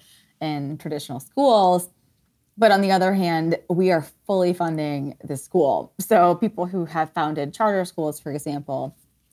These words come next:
in that setting, you are responsible for, um, getting funding for a building. And kind of if you want beyond the per pupil, you're responsible for that. But they're getting,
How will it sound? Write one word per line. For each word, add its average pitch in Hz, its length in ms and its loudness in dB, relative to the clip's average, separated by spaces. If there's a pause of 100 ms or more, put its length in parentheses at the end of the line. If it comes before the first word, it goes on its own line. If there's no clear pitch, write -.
(200)
in 196 120 0
that 190 220 0
setting, 170 540 0
you 185 220 0
are 175 160 4
responsible 175 600 -2
for, 160 480 0 (600)
um, 156 340 -2
getting 175 640 0
funding 180 320 2
for 196 220 -2
a 220 60 2
building. 151 580 -2
And 160 560 -6
kind 160 180 -6
of 147 80 -4
if 147 100 -6
you 175 140 -2
want 156 380 0 (420)
beyond 170 540 2
the 143 340 -4
per 170 140 -2
pupil, 175 760 2
you're 165 160 0
responsible 147 540 -4
for 135 160 -10
that. - 280 -2
But 208 160 0
they're 247 140 2
getting, 208 720 0